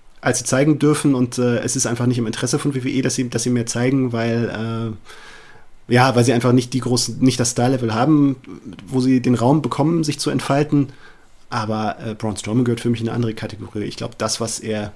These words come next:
konnte, durfte er zeigen. Und, äh, ich sehe nicht, dass da irgendwie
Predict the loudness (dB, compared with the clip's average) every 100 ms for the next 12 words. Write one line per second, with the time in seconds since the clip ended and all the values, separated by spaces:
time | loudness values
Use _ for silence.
0 | -10 -2 0 4 4 2 -6 -4 -4 -2
1 | -4 -2 0 0 0 -4 -18 _ -12 -10
2 | -10 -12 -10 -10 -10 -8 -4 -2 -2 -2
3 | -2 -2 -2 -4 -4 -4 -2 -2